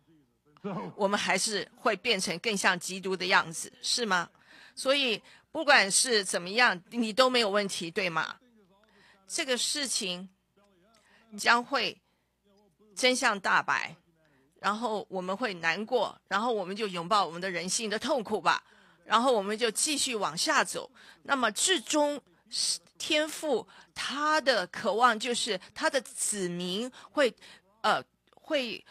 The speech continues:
Speaker 2: 呃，转变像他儿子的样子，所以耶稣基督才能够得到他的产业，就是他会得到一个能够与他同父一个的心腹。所以我们在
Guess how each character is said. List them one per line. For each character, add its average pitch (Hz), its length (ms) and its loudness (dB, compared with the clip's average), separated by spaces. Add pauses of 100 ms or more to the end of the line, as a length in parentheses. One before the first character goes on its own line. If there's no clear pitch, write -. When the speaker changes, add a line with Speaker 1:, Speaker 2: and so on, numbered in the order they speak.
(220)
Speaker 2:
呃， 226 100 2
转 175 240 2
变 262 160 2
像 262 180 4
他 247 120 4
儿 208 260 4
子 247 180 -4
的 208 120 0
样 302 300 4
子， 180 280 -8 (160)
所 254 340 4
以 285 440 -4
耶 262 160 4
稣 277 160 -2
基 254 180 -4
督 269 160 -8
才 - 220 -4
能 208 160 -2
够 240 120 2
得 190 220 -2
到 247 160 2
他 - 180 -4
的 262 120 -8
产 - 280 -4
业， 226 160 0
就 254 140 -6
是 247 140 -4
他 247 180 0
会 254 200 2
得 190 200 -4
到 254 180 2
一 196 140 -6
个 214 120 -2
能 185 180 -4
够 247 200 0 (260)
与 196 140 -4
他 208 220 2
同 220 180 -6
父 254 200 -8
一 208 260 -8
个 330 100 0
的 240 120 -4
心 339 260 -2
腹。 381 280 -4 (280)
所 254 180 0
以 285 200 0 (240)
我 202 180 0
们 190 260 -2
在 254 380 2